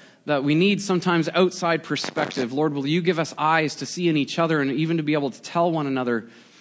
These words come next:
that we see progress, that, yeah, there is fruit growing, that we would be encouragers to one another. And Holy Spirit, more than anything, will you teach us what it means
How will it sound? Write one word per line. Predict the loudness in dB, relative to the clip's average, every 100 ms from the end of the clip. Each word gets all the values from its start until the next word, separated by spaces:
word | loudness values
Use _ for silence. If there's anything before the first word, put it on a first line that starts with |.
| _
that | -4 0
we | 0
see | 0 -4
progress, | -4 -4 -2 0 -2 -6 -18 -20 _ _ _ -8
that, | -4
yeah, | 0 0 0
there | 0 2
is | 2 0
fruit | -6 -4 -4
growing, | -4 -6 -6 -10 -14 -20 _ _ _ _ _ _ _ _ -8
that | -2
we |
would | -2 0
be | -2
encouragers | -2 -2 -2 -2 -2 -6 -8
to |
one | -12 -10
another. | -10 -10 -14 -16 _ _ _ _ _ _ _ _ -12
And | -4
Holy | 2 2 2
Spirit, | 0 0 0
more | 0 0
than | 0
anything, | 0 -2 -2 -2
will | 0
you | 0 0
teach | -4 -4 -4
us | -4
what | -2 -2
it | 0
means | 0 0 0 -2